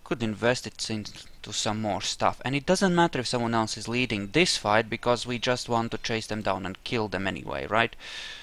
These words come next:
It's really about exterminating them far more so than it is about,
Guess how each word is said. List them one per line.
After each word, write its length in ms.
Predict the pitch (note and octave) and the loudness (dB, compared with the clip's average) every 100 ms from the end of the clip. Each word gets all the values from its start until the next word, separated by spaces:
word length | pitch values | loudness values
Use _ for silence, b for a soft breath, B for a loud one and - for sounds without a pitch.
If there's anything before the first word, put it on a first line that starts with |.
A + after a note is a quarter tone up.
| B B B B B B B B B - - - - - - - - - - - - - - - - | B B B B B B B B B -20 -20 -20 -20 -20 -20 -20 -20 -20 -20 -20 -20 -20 -20 -20 -18
It's 260 | B2 - | -8 -4
really 260 | C#3+ D#3+ D3+ | 2 4 6
about 340 | A#2+ C3 B2+ | 6 6 6
exterminating 960 | A#2 - - - C3 B2+ A#2+ A2+ A2 G#2 | 2 0 0 4 4 4 2 2 0 -2
them 160 | G#2 | -4
far 320 | G2 - D#3+ B2 | -4 2 4 4
more 240 | A#2 A2 | 2 0
so 260 | - A#2 G#2 | 0 -4 -2
than 200 | G#2+ G#2 | -2 -4
it 140 | - | -6
is 160 | G#2 G2+ | -6 -4
about, 560 | G2 G2+ F#2+ F#2 - | 2 2 2 0 -8